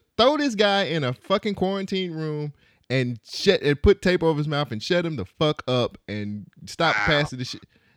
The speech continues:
Speaker 1: No, dude.
Speaker 2: I can't, I can't co-sign that.
Speaker 1: He
Speaker 2: I agree
Speaker 1: called.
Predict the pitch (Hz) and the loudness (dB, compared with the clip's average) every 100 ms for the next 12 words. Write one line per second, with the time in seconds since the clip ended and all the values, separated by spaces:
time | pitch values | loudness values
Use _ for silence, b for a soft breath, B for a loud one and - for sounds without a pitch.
0 | - 440 403 370 233 349 381 381 - - | -4 0 2 2 0 4 4 4 0 -10
1 | - - 170 - 143 160 185 175 175 165 | -12 -14 -18 -6 -4 -2 -4 -4 -6 -6
2 | 180 160 110 90 - _ - 330 370 277 | -8 -8 -8 -10 -16 _ 0 4 6 4
3 | 330 370 370 | 6 6 6